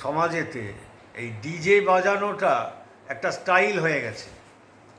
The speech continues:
যে কোনো ধর্মীয় অনুষ্ঠানে বা এমনি কোনো সামাজিক অনুষ্ঠানেতে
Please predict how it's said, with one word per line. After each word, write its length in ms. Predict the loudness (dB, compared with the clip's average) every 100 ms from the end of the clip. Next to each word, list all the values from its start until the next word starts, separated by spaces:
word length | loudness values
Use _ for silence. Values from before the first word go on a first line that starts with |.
| -20 -20 -20 -14
যে 140 | -2 -2
কোনো 320 | 0 0 -2
ধর্মীয় 460 | 0 -2 -2 -2 -2
অনুষ্ঠানে 800 | -2 -2 -4 0 0 0 -4 -6 -18 -20 -20 -20 -20 -20 -20 -20 -20 -20 -20 -20 -20 -18 -18 -6
বা 500 | 6 8 10 8 4 -4 -6
এমনি 320 | -6 -2 -2
কোনো 280 | -2 -4 -2
সামাজিক 480 | 0 0 -2 -2
অনুষ্ঠানেতে 880 | -2 -2 -2 0 0 0 2 2 2